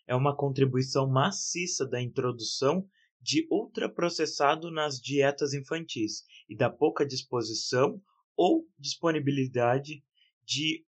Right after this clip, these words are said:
espaços para a prática de exercícios físicos.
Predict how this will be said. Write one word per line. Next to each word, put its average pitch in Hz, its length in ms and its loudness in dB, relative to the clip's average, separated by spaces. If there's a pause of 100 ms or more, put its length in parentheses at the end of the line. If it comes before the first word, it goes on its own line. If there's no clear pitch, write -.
espaços - 600 2
para 160 200 2
a 156 80 2
prática 185 520 0
de 160 120 -6
exercícios 160 680 -2
físicos. 101 800 -12